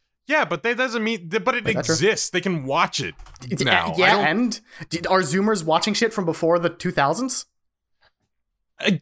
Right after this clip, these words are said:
Speaker 1: for Disney movies, probably.
Speaker 2: I lied, it was ninety-four.
Speaker 1: Probably for Disney movies.
Speaker 2: I don't know. I don't know. I have, I've, I've had some conversations, and they're like, "Yeah, I've never seen the original Mulan, but I'll see this new one."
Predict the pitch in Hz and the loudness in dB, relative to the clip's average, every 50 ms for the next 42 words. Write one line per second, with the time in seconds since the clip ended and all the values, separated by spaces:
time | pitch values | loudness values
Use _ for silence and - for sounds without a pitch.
0 | - 180 - - 208 185 135 185 208 202 262 370 392 403 415 403 403 - - - | -4 -14 -6 -4 -4 -4 0 -2 -2 -2 -2 -2 -2 0 0 -2 -2 -4 -4 -2
1 | 131 170 240 262 175 107 104 160 165 156 135 127 131 127 131 120 113 104 - 117 | 0 0 0 -2 -2 -2 0 2 2 4 2 2 0 -2 -2 -4 -4 -4 -4 -6
2 | - - _ _ _ _ _ _ _ _ _ _ _ _ _ _ _ _ _ _ | -6 -6 _ _ _ _ _ _ _ _ _ _ _ _ _ _ _ _ _ _
3 | _ _ _ _ _ _ _ - 120 127 143 131 107 87 90 85 82 80 - 92 | _ _ _ _ _ _ _ -4 -2 0 0 -2 -4 -6 -4 -4 -4 -2 -4 -2
4 | 87 95 90 90 90 85 82 82 82 80 85 80 - - _ _ _ _ _ _ | 0 0 -2 -2 -4 -6 -4 -6 -6 -6 -8 -10 -10 -14 _ _ _ _ _ _
5 | _ _ - 123 123 139 147 180 196 170 147 - - - 135 139 147 180 190 147 | _ _ -10 -6 -4 -2 0 2 2 0 0 -2 -4 -2 0 0 2 2 2 2
6 | 135 139 - _ _ _ - - 151 165 185 180 - 175 175 165 147 151 160 170 | 0 -2 -8 _ _ _ -2 0 2 2 2 0 -2 -8 -8 -4 -2 0 2 2
7 | 165 156 156 147 156 151 180 180 - 170 - 185 180 165 156 - 185 190 196 - | 2 2 0 -2 0 2 0 0 0 -2 0 0 0 0 2 0 0 0 0 0
8 | 151 151 143 139 151 151 156 151 151 151 156 160 247 226 196 196 202 208 220 214 | -2 -4 -4 -2 -2 0 0 2 2 2 0 0 0 0 0 2 0 0 -2 0
9 | - 220 156 135 143 165 180 147 127 120 120 123 127 139 139 143 143 143 - 170 | 0 0 0 0 0 0 0 0 0 0 2 2 0 0 0 0 0 0 0 -4
10 | - - - 139 147 139 151 | -2 -2 -2 -2 0 0 -2